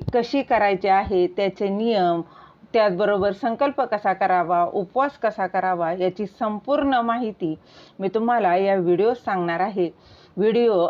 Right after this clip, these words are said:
अजिबात स्किप करू नका. तर त्याविषयी जाणून घेण्याआधी तुम्ही माझ्या स्वामी कृपा चॅनलला सबस्क्राईब नक्की करा. आधी सांगितल्याप्रमाणे उद्या बावीस ऑगस्ट आणि उद्या श्रावण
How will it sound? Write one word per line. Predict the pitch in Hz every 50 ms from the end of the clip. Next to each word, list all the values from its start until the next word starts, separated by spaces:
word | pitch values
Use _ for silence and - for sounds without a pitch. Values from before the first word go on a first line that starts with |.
| - -
अजिबात | 196 190 165 214 190 202 240 -
स्किप | - - _ - 240 262 247 _ _ -
करू | 226 196 180 180
नका. | 175 170 170 160 - 170 160 156 - _ _ - - - - _ _ _ -
तर | 262 262 262 233 214 - - -
त्याविषयी | 240 226 220 220 233 233 311 269 269 269
जाणून | 202 220 214 180 185 202 240 269
घेण्याआधी | 247 285 277 269 233 208 202 202 202 196 233 202 170 170 165 _ -
तुम्ही | 240 220 202 220 233 240
माझ्या | 240 233 240 226 220 180 165 170 202
स्वामी | 202 - - 240 196 180 190 220 262
कृपा | 269 - - 185 190 - 214 185
चॅनलला | 180 196 185 175 180 196 226 233 202 170 165 185
सबस्क्राईब | 185 - 214 190 - - _ - - 214 185 170 165 -
नक्की | 226 208 196 190 - - 180
करा. | 170 - 180 170 170 165 165 - - - - - - - - - - - - -
आधी | 214 220 240 208 285 311
सांगितल्याप्रमाणे | 302 - 294 269 254 226 254 - - 240 233 220 220 - 233 208 196 202 220 220 214 190 170 165 156 - -
उद्या | - 202 202 202 208 208
बावीस | 180 190 180 175 180 185 214 214 -
ऑगस्ट | 208 196 190 175 190 190 190 190 -
आणि | - 170 170 180
उद्या | 180 185 196 185 196 170 147 156 180
श्रावण | - - 196 196 190 185 180 202 202 202 185